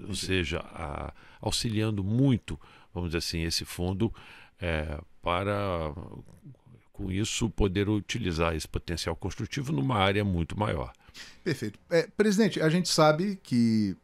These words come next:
Speaker 1: é, a partir de dois mil e treze, né, num trabalho de um grande <coughs> grupo, né, que <coughs> você é uma das lideranças desse grupo que reformulou,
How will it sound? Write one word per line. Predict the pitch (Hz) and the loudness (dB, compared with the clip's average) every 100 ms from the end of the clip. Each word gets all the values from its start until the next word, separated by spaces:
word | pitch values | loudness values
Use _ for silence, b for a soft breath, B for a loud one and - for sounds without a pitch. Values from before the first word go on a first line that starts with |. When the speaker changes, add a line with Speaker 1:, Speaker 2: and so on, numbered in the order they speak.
| _ | _
Speaker 1:
é, | 107 107 | -10 -8
a | 120 | -2
partir | 123 - 117 | -2 -2 -6
de | 107 | -4
dois | 117 113 | -4 -2
mil | 131 | -2
e | |
treze, | - 127 131 143 _ _ | 0 0 0 -6 _ _
né, | 90 98 101 | -10 -8 -6
num | 101 101 101 | -6 -6 -6
trabalho | 113 104 104 113 104 101 | -4 -4 -2 -2 -2 -4
de | 110 | -2
um | 110 | -4
grande | 104 156 - 131 | 2 6 6 4
<coughs> | |
grupo, | 113 123 147 147 160 185 - _ | 2 2 2 2 -4 -6 -12 _
né, | 95 101 101 | -8 -6 -8
que | - 95 85 _ | -8 -8 -10 _
<coughs> | - 113 98 67 - | -4 -2 -2 -6 -16
você | 104 110 110 - 127 110 - _ _ _ _ _ | -12 -8 -6 -4 -2 -4 -6 _ _ _ _ _
é | 120 120 - | -2 -2 0
uma | 123 | -2
das | 113 107 | -2 -2
lideranças | 110 117 139 127 139 - 127 | -2 0 0 2 0 -2 -4
desse | 117 113 95 | -4 -4 -4
grupo | 104 110 - | -4 -4 -4
que | 92 101 95 - _ _ | -12 -10 -10 -12 _ _
reformulou, | 107 131 - 110 120 117 127 | -4 -2 -2 -4 0 0 0